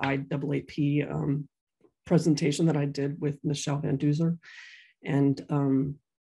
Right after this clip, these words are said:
we were in, we were involved in the development of the V pat so we can report, um, accessibility and how well our products are meeting those standards and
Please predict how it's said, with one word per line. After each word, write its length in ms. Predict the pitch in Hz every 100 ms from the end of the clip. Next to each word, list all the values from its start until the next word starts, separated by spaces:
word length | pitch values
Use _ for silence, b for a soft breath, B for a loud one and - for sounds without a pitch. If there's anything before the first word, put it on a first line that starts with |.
| _ _ _ _ _ _ _ _ _ _
we 160 | - 160
were 180 | 147 143
in, 260 | 147 135 -
we 140 | 170
were 100 | 160
involved 360 | 151 139 143 139
in 80 | 135
the 80 |
development 580 | 135 143 143 143 143 139
of 100 | 147
the 120 | 143
V 140 | 139 151
pat 300 | - 143 -
so 140 | -
we 100 | 143
can 240 | 135 143 131
report, 540 | 135 - 185 170 - - _ _ _ _ _ _ _
um, 560 | - 139 131 127 - - - _ _ 170
accessibility 760 | 170 175 170 170 147 143 139
and 140 | 135
how 140 | 139 135
well 180 | 135 135
our 80 |
products 460 | 131 - 120 - -
are 60 | 127
meeting 320 | 135 156 -
those 260 | - -
standards 640 | - 143 139 127 131 - -
and 320 | 143 143 139